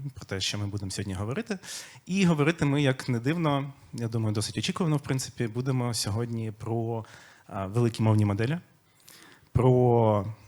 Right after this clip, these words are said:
те, що це таке, куди воно рухається і що взагалі відбувається з ними. А,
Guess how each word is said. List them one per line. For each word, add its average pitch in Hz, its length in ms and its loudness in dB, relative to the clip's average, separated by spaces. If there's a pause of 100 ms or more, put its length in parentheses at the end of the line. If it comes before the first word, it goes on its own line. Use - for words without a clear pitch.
(140)
те, 101 180 2
що - 220 4
це 151 140 -2
таке, 123 540 0
куди 117 220 0
воно 110 200 2
рухається 113 800 -2
і 92 100 -8
що - 160 0
взагалі 104 340 -4
відбувається 90 640 -6
з - 60 -14
ними. 82 160 -16 (1600)
А, 98 180 -2